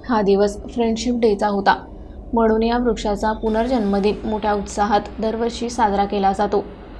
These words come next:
कार्यक्रमात वटवृक्ष पूजन, केक कापून मैत्रीबंध धागा बांधून उपस्थितांनी आनंद व्यक्त केला. यावेळी आमदार अमोल मिटकरी, अजय गावंडे, तुळशीदास खिरोडकर, किरण विसपुते, बळीराम पांडव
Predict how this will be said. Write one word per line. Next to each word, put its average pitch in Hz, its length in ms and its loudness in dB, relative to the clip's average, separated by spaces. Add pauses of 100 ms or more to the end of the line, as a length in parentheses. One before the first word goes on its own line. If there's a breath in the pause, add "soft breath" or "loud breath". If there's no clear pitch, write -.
(280 loud breath)
कार्यक्रमात 247 600 6 (100)
वटवृक्ष 214 520 -2
पूजन, 220 380 0 (500 loud breath)
केक 233 280 6
कापून 214 300 2 (120)
मैत्रीबंध 226 720 2
धागा 220 400 2
बांधून 208 360 2 (420)
उपस्थितांनी 233 760 0
आनंद 208 380 0
व्यक्त 214 320 -2 (100)
केला. 202 180 4 (640 loud breath)
यावेळी 202 380 8
आमदार 208 480 4
अमोल 208 280 2
मिटकरी, 202 500 2 (160)
अजय 226 280 4
गावंडे, 202 540 4 (180)
तुळशीदास 214 580 0
खिरोडकर, 202 480 4 (600 loud breath)
किरण 254 280 6
विसपुते, 240 680 0
बळीराम 208 460 2
पांडव 202 500 0